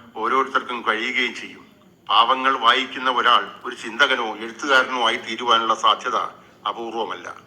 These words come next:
പാവങ്ങൾക്ക് വിവിധ ഭാഷകളിലായി ചലച്ചിത്ര വ്യാഖ്യാനങ്ങളും ഉണ്ടായിട്ടുണ്ട്.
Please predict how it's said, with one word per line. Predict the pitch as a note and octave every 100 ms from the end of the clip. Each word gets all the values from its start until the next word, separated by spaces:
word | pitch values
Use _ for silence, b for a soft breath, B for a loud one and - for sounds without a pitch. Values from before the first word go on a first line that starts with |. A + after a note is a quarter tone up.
| _ _ _ -
പാവങ്ങൾക്ക് | D3+ F3 F3 E3 E3+
വിവിധ | D3 D#3 E3
ഭാഷകളിലായി | D#3 C3 C#3 C3+ B2+ B2
ചലച്ചിത്ര | A#2 B2+ C3+ D3 D3
വ്യാഖ്യാനങ്ങളും | C3 A#2 C3 C3+ C3 A#2+
ഉണ്ടായിട്ടുണ്ട്. | A2+ G#2+ G#2 F#2+